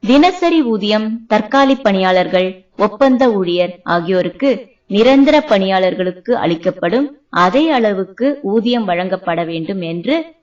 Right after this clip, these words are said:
தெரிவிக்கப்பட்டுள்ளது. விளையாட்டு செய்திகள். உரி தாக்குதலில் பலியான ராணுவ வீரர்களுக்கு ஆசிய கோப்பையை அர்ப்பணிப்பதாக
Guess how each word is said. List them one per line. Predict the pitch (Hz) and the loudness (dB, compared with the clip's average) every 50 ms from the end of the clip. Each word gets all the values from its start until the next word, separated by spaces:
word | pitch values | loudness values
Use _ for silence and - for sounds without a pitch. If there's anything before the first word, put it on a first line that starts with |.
| _ _ - | _ _ -2
தெரிவிக்கப்பட்டுள்ளது. | 214 214 214 220 208 214 - 196 - 190 151 - 160 156 143 147 143 147 147 - - _ _ - - - - _ _ _ _ _ _ _ _ _ _ _ _ _ _ - | 0 0 2 0 -2 -4 -4 -6 -4 -6 -6 -4 -4 -2 -2 -4 -4 -6 -10 -12 -12 _ _ -20 -20 -20 -20 _ _ _ _ _ _ _ _ _ _ _ _ _ _ -8
விளையாட்டு | - 226 254 277 311 339 330 330 302 | -2 0 0 2 2 2 0 -2 -4
செய்திகள். | - - 208 180 170 156 160 156 - - _ _ _ _ _ _ _ _ _ _ _ - | -4 -4 -4 -4 -4 -6 -8 -8 -10 -12 _ _ _ _ _ _ _ _ _ _ _ -2
உரி | 262 285 311 359 381 - | 0 2 2 2 2 2
தாக்குதலில் | - 262 247 240 240 247 233 220 214 214 220 220 220 - | 2 2 2 2 0 -2 -2 0 0 0 0 -2 -2 -2
பலியான | 180 190 196 208 208 208 196 190 180 180 202 - - - | -2 0 0 0 0 0 0 0 -2 -4 -6 -6 -8 -6
ராணுவ | 202 202 220 240 269 302 311 277 240 202 | -4 -2 0 2 2 2 2 2 2 0
வீரர்களுக்கு | 185 202 208 208 208 190 196 196 180 175 165 - - 165 185 240 - - - _ _ _ - | 2 0 0 2 0 0 0 0 -2 -2 -4 -6 -6 -4 -4 -4 -6 -10 -16 _ _ _ -4
ஆசிய | - 247 285 330 - - 381 370 339 - | 0 0 0 0 0 0 -2 -2 -2 0
கோப்பையை | - 254 240 247 - 240 233 240 269 - - | 0 0 0 0 2 2 2 2 2 0 -2
அர்ப்பணிப்பதாக | - 185 185 - - 214 208 208 214 - 185 165 165 165 - 220 254 285 220 | -4 -4 -4 -2 -4 -4 -4 -4 -4 -4 -2 -2 0 -2 -2 -2 -2 -2 -2